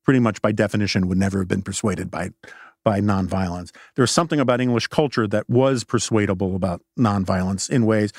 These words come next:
or an American culture with the civil rights movement. And the arguments about tolerance and, and, and all that, which I agree with entirely,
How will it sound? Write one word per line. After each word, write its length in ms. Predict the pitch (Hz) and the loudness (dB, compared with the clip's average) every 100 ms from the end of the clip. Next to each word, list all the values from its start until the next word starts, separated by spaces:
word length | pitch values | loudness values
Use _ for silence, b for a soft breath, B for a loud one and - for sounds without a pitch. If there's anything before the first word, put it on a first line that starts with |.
| B B | B B
or 280 | 151 156 156 | 2 4 0
an 200 | 151 143 | 0 0
American 480 | 135 185 226 - | 0 0 0 0
culture 400 | 123 123 - 147 | 0 -2 0 0
with 140 | 143 135 | 0 0
the 80 | 143 | 0
civil 240 | 175 170 | 0 0
rights 260 | 180 247 - | 0 -2 0
movement. 380 | 98 - - - b b b b - | -2 -2 -18 -20 b b b b -2
And 640 | 147 143 135 135 127 - - _ - - - - _ _ _ - _ - - | 0 2 2 2 0 -2 -16 _ -18 -14 -14 -16 _ _ _ -20 _ -20 -18
the 320 | - 139 151 | -14 -2 0
arguments 340 | 135 208 202 175 | 2 0 0 2
about 160 | 139 | 0
tolerance 600 | - 143 147 143 135 - | 2 0 2 2 0 -4
and, 400 | - 120 110 104 - | 0 2 4 2 2
and, 300 | 113 107 104 - | 2 2 0 0
and 140 | 117 | 2
all 100 | 123 | 2
that, 140 | 131 127 | 0 0
which 100 | 98 | -4
I 60 | |
agree 260 | 90 104 131 | -4 2 4
with 140 | 131 | 4
entirely, 580 | 113 101 117 117 113 104 | 0 -2 0 2 2 -2